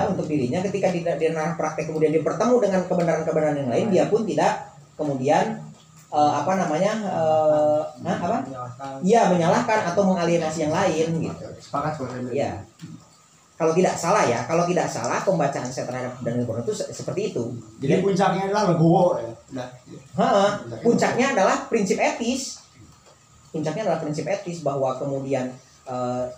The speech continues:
Speaker 1: sikap-sikap etis itu kemudian menjadi penting bagi, bagi lembaga-lembaga yang kemudian, eh, mereka bertugas untuk, eh, menafsirkan tadi juru, sebagai juru bicara Tuhan gitu.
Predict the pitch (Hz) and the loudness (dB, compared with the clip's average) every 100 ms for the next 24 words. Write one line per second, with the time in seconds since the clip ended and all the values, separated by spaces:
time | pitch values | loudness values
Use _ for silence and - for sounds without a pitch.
0 | - - 151 139 - 147 131 131 135 127 | -16 -12 -8 -8 -8 -8 -8 -8 -10 -8
1 | 123 120 139 139 156 143 127 120 113 - | -4 -2 -2 -2 -2 -2 -4 -4 -6 -2
2 | 240 175 117 131 139 - - - 127 135 | 0 0 -2 -4 -10 -14 -20 -10 -4 -2
3 | 139 131 127 123 127 127 123 123 127 123 | 0 0 0 0 0 0 0 -2 0 0
4 | 120 120 120 123 120 120 123 117 117 117 | 0 0 -2 0 0 0 -2 -6 -4 -4
5 | 120 123 156 135 123 208 180 165 - - | -2 -4 -4 -4 -2 0 2 0 0 -4
6 | 147 143 151 - 127 127 131 123 156 - | -6 -4 -4 -4 -4 -4 -4 -4 -4 -4
7 | - 170 190 165 151 - 151 147 156 156 | -2 0 0 0 -4 -4 -4 -2 -2 -2
8 | 165 147 147 143 - - 120 117 98 90 | -2 -2 -2 -2 -2 -2 -2 -4 -6 -10
9 | - | -12